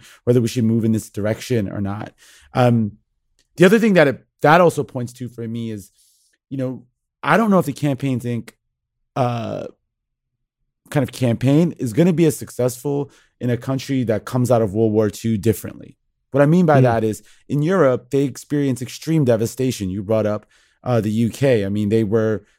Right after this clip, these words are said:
Speaker 1: London was basically bombed to obliv-, oblivion during the war. It's the same case if you go to France, of course, Germany. And so the situation they were coming out of was one that had a lot more desperation.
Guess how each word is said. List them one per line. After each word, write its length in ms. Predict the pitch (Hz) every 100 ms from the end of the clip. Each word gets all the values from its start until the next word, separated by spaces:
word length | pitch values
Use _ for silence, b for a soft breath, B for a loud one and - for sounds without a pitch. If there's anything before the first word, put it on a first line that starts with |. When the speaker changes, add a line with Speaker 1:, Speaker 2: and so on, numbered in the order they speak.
| _
Speaker 1:
London 380 | 107 127 123 117
was 180 | 110 -
basically 680 | - 113 120 123 127 110 98
bombed 320 | 101 101 98
to 100 | 98
obliv-, 320 | 98 113 110 -
oblivion 520 | 90 117 131 127 123
during 240 | 113 113
the 80 | 113
war. 340 | 104 110 113
It's 180 | 104 -
the 80 | 101
same 280 | - 113 113
case 300 | 123 113 -
if 60 |
you 60 | -
go 100 | 101
to 60 | 92
France, 600 | - 110 110 107 101 - _ _
of 100 | _
course, 280 | - 117 117
Germany. 640 | - 113 117 117 117 117 B B B _
And 200 | 135 127
so 360 | - 135 123 120
the 120 | 131
situation 640 | - 202 190 165 147 135 139
they 100 | 127
were 120 | 117
coming 360 | - 135 123
out 160 | 104 120
of 200 | 131 120
was 180 | - 104
one 380 | 120 135 151 143 _ -
that 160 | 123
had 140 | 104 113
a 40 |
lot 160 | 110 135
more 140 | 143
desperation. 800 | 123 123 - 123 110 - 123